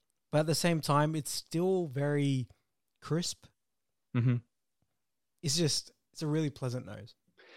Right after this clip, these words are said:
Speaker 2: Yeah, I'm getting, like, very fresh outdoor crisp country air, like, even at the night, like, it just feels like that crispness that you get in the night air. Um, but then for the actual kind of flavors, there is, like, a little bit of, like, a, um,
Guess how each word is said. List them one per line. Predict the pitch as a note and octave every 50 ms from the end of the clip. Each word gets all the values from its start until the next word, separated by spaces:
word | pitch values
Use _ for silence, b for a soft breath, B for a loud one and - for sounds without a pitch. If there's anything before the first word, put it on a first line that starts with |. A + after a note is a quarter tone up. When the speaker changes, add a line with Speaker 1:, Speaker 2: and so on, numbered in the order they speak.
| b b b b
Speaker 2:
Yeah, | - G2+ F2 D#2+ D2+ C2+
I'm | - A2 A2+
getting, | - G#2+ G2+ G2+ G#2
like, | F#2+ F#2 F#2 F2+
very | F#2 E2+ G2+ F#2+ F#2+ F#2+ F#2+
fresh | - - - - G2+ G2 F2+ F2 F2+ - - - - - - - _ _ -
outdoor | - G2 F#2 F#2+ - - - G#2 F#2 F2 F2+ F2+ F2+ F2+ F2+ F2 - _ _ _ _ _ _ _ -
crisp | - - G2 F2+ - - - -
country | - - F#2+ F2 F2 - - F#2 D#2 -
air, | - F#2 F#2 A2+ D#3 F3 - - - _ _ _ - -
like, | - E2+ - - -
even | G2+ - E2+ D#2+
at | C#2+ -
the | E2+
night, | F2 F2 F2 G2+ A#2 A#2 -
like, | F#2+ F#2+ F#2+ -
it | G2 -
just | G2+ - -
feels | - F2+
like | F#2 -
that | - F2 - B B B B B -
crispness | - - A#2+ - - A#2 A2+ -
that | - A2
you | F2+ F#2+ G2
get | F#2+ G2+ G#2 C3 -
in | - G#2 F#2+
the | F#2
night | F2+ F2+ F2 F#2 F2 -
air. | - F#2 G#2 B2+ E3+ F#3 - _ b b b b b b b b
Um, | - F#2+ G2 G2 G2+ F#2+
but | - A#2 F#2+
then | G#2+ G2+ G2
for | - G#2+
the | G2+ A2 G#2+
actual | G2 - - G#2 F#2+
kind | - - F#2+ E2+ E2
of | E2
flavors, | - - - B2 A2+ A2 G#2+ F#2+ - E2+ E2 D#2 -
there | - G2+ G#2+ G#2 G#2
is, | A2 G2 -
like, | G2+ G2+ -
a | G#2 F#2+
little | F#2 G2 G2+ F#2
bit | - F#2+
of, | F#2+ F2 -
like, | F2 F2 - -
a, | F2 F2 E2+
um, | E2+ F2 F#2+